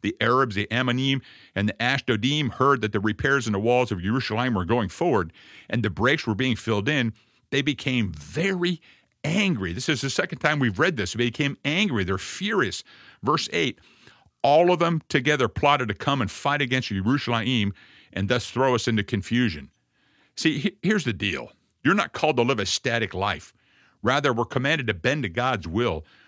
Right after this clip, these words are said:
which requires daily change. The kingdom of God is forever moving,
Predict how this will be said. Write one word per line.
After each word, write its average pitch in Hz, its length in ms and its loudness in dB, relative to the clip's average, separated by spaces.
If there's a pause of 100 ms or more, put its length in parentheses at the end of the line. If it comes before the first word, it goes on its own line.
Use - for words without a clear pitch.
(140)
which 110 180 -2
requires 101 500 0
daily 107 380 -2
change. 95 440 -6
The - 80 -14
kingdom 160 440 -4
of 98 120 -4
God 131 240 -2
is 107 80 -4
forever 107 560 -2
moving, 98 440 -2